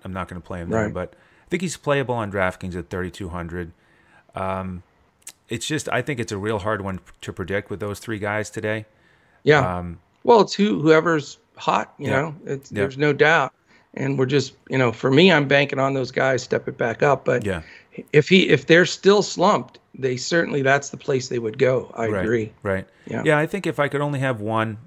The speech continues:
Speaker 1: it would probably be Bogdanovich, but he's,
Speaker 2: Yeah.
Speaker 1: he's a shooting guard on FanDuel. It's a
Speaker 2: Right.
Speaker 1: crowded, it's a crowded position. You can't
Speaker 2: Plus,
Speaker 1: put
Speaker 2: he's more expensive, a lot more than those other guys. But
Speaker 1: Right, right.
Speaker 2: Yeah.
Speaker 1: Uh, but then it's, well, if you play him, then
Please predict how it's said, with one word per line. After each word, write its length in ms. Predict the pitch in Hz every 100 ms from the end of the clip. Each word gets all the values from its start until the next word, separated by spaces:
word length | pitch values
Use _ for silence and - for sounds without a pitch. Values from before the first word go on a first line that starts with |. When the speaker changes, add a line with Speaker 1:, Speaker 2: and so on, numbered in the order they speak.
| _ -
Speaker 1:
it 100 | 104
would 160 | 98
probably 320 | - 110 107
be 160 | 95 101
Bogdanovich, 840 | 85 95 90 92 92 92 - - - _ _
but 260 | 101 92 90
he's, 260 | 104 104
Speaker 2:
Yeah. 200 | 107 110 104
Speaker 1:
he's 200 | - 101
a 40 | 104
shooting 320 | - 123 113
guard 220 | 107 98
on 120 | 95 85
FanDuel. 680 | - 98 95 92 90 87 - _ _ _ _
It's 140 | - -
a 40 |
Speaker 2:
Right. 140 | 120 120
Speaker 1:
crowded, 260 | 98 78
it's 100 | 92
a 40 | -
crowded 320 | 101 92 87
position. 420 | 85 117 - 82
You 120 | 80
can't 200 | - 98
Speaker 2:
Plus, 160 | 170 156
Speaker 1:
put 60 |
Speaker 2:
he's 120 | - 127
more 200 | 139 117
expensive, 580 | - - 131 180 101
a 60 | 104
lot 340 | 117 147 -
more 200 | 113 110
than 200 | 98 113
those 180 | 107 107
other 180 | 110 110
guys. 380 | 104 110 107 104
But 260 | - 113 107
Speaker 1:
Right, 320 | 117 120 87 _ -
right. 260 | 107 95 90 _
Speaker 2:
Yeah. 240 | 104 107 98
Speaker 1:
Uh, 220 | 98 92
but 180 | 90 -
then 240 | 110 110
it's, 340 | 101 - - -
well, 220 | 101 123
if 100 | -
you 60 |
play 240 | 110 110 107
him, 380 | 107 127 113 104
then 260 | 95 95